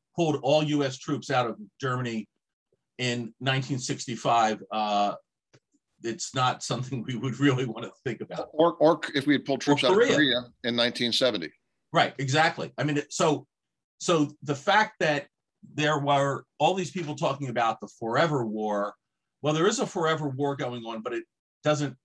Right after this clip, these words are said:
Speaker 1: Afghanistan is a battle within that forever war. And it's, I would like s-, to say that it's the forces between freedom and democratic, representative de-, democratic government and those who prefer some sort of autocratic rule,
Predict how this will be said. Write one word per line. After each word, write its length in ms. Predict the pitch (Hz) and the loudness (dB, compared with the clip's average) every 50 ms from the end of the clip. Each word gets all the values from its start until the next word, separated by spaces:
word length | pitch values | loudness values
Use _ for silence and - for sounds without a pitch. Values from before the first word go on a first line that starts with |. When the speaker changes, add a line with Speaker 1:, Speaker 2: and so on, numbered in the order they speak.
| _ _ _ _ _ _ _ - | _ _ _ _ _ _ _ -2
Speaker 1:
Afghanistan 680 | 131 131 - - 151 147 147 143 - - 143 123 120 | -2 -2 0 0 0 0 0 0 -2 -2 -2 -2 -2
is 300 | 113 110 101 - - - _ _ _ _ _ _ - | -2 -4 -6 -8 -10 -14 _ _ _ _ _ _ -14
a 60 | - | -12
battle 460 | - - 123 123 127 127 123 117 104 101 | -4 2 4 4 6 6 4 2 -2 -4
within 320 | 101 101 101 127 120 120 | -8 -8 -8 -6 -6 -6
that 200 | 113 101 90 - | -4 -6 -6 -8
forever 360 | - - 104 101 98 92 98 95 | -10 -8 -6 -6 -6 -6 -8 -10
war. 380 | 92 90 90 87 80 - - _ _ _ _ _ _ _ - - | -10 -10 -10 -10 -12 -12 -14 _ _ _ _ _ _ _ -8 -4
And 140 | - 180 | -2 0
it's, 160 | 180 170 - - - - | 0 0 -2 -4 -4 2
I 200 | 135 151 151 151 | 4 4 4 6
would 140 | 147 143 | 4 2
like 160 | 127 120 110 107 | 2 0 -2 -2
s-, 220 | - - - _ _ - | -6 -12 -16 _ _ -10
to 80 | 127 | -8
say 240 | 117 - 143 120 110 | -6 -2 0 0 0
that 140 | 107 107 104 | 0 -2 -6
it's 140 | 104 - - | -6 -8 -8
the 100 | 113 107 | -10 -10
forces 420 | - 135 120 117 113 - 107 - | -8 -6 -6 -6 -6 -8 -10 -10
between 520 | - 110 98 - - 113 104 101 107 - - _ _ _ _ _ | -8 -10 -10 -8 -6 -6 -4 -4 -4 -6 -8 _ _ _ _ _
freedom 460 | _ - - 165 151 147 139 131 127 123 | _ -8 -4 0 2 2 2 0 -2 -4
and 240 | - 107 110 107 | -4 -4 -6 -4
democratic, 540 | 98 123 120 120 - - 131 117 107 104 - 107 | -2 -4 -4 -4 -4 -4 -2 -2 0 -2 -2 -2
representative 640 | 139 139 - 123 113 120 117 113 110 104 101 98 | -2 -2 -2 -2 -4 -4 -4 -4 -4 -6 -8 -6
de-, 160 | - 110 104 - _ _ - | -4 -6 -6 -6 _ _ -10
democratic 460 | 110 104 104 104 - 110 95 101 - | -8 -8 -6 -6 -8 -8 -8 -6 0
government 500 | - 160 151 147 143 135 123 113 104 - _ _ _ _ _ - | 0 0 0 0 -2 -2 -2 -4 -6 -10 _ _ _ _ _ -6
and 420 | 113 117 113 113 113 113 110 107 104 - - | -2 -2 0 0 0 0 0 -2 -4 -8 -8
those 380 | - 127 120 117 113 113 - | -4 -2 0 0 0 0 -2
who 300 | - 139 117 107 107 - - _ _ _ _ _ _ _ | -2 -2 -2 -2 -4 -6 -8 _ _ _ _ _ _ _
prefer 360 | - 139 131 - 139 120 117 | -6 -4 -2 0 0 0 0
some 260 | 113 - 135 117 110 | 0 -2 -2 -2 -2
sort 220 | 110 - 117 104 101 | -4 -6 -6 -6 -6
of 160 | 98 92 82 _ _ _ - | -6 -8 -8 _ _ _ -4
autocratic 560 | 113 110 110 101 - - 151 131 127 110 - - - | -2 -2 -2 -2 -2 0 0 0 0 0 -4 -10 -12
rule, 280 | 98 90 78 69 67 | -14 -12 -12 -14 -16